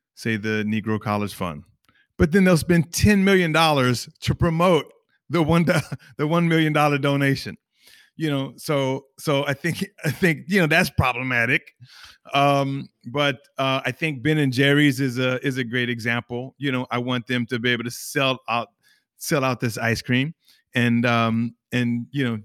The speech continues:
let me just read the ingredients on, on this really quick, just in case people ain't not up on it. So it's, you know, Colin Kaepernick's Change the World, W H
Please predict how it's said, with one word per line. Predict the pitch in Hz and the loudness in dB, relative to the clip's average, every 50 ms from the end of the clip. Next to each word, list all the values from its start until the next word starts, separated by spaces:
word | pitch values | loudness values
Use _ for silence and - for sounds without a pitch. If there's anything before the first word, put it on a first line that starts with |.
| - _ _ _ _ _ | -14 _ _ _ _ _
let | - 220 240 | -2 2 2
me | 220 196 | 4 4
just | 160 165 123 123 | 4 2 2 2
read | 135 135 127 | 2 2 2
the | 131 123 | 2 2
ingredients | 120 107 - 110 120 113 113 110 107 - - - | 0 0 0 0 0 0 0 -2 -4 -6 -10 -8
on, | - 110 110 - | -6 -6 -6 -4
on | - 113 113 | -4 -2 -2
this | 110 110 107 - | -2 -2 -4 -6
really | - 101 101 101 | -6 -6 -6 -6
quick, | - - 98 92 98 | -6 -8 -8 -6 -8
just | 110 101 - | -10 -10 -10
in | - 104 | -12 -10
case | - - 104 101 | -6 -6 -6 -6
people | - - 113 107 - 101 104 | -4 -4 -4 -2 -2 -2 -4
ain't | 101 98 - | -4 -4 -4
not | 107 107 104 101 | -2 -2 0 0
up | 101 95 - | -2 -2 -2
on | 101 104 101 95 | -2 -2 -2 -2
it. | 87 - _ _ _ - - - - _ | -6 -8 _ _ _ -20 -20 -20 -20 _
So | - - 156 135 | -4 0 4 4
it's, | 127 117 - - | 4 4 2 2
you | - 165 139 | 2 4 4
know, | 123 117 - _ _ _ _ | 4 2 0 _ _ _ _
Colin | - 147 147 143 147 143 139 127 | -2 0 0 2 0 0 -2 -2
Kaepernick's | - 135 131 120 123 120 120 123 120 - - - - _ _ _ _ _ | -2 -2 -2 0 2 2 2 2 0 -2 -6 -14 -18 _ _ _ _ _
Change | - - - 143 135 135 135 135 131 131 120 110 | -2 0 2 4 4 4 4 4 4 2 0 -2
the | 120 110 117 110 | -2 -2 -2 0
World, | 110 107 110 131 139 147 139 131 110 98 113 147 156 160 - _ _ _ _ _ _ _ _ _ _ _ | 0 0 0 2 2 2 2 2 2 2 0 -2 -2 -4 -10 _ _ _ _ _ _ _ _ _ _ _
W | - 107 101 104 101 - | -4 -2 0 -2 -2 -2
H | - 101 98 95 98 - - - - | -2 -2 -2 -2 -4 -6 -12 -16 -16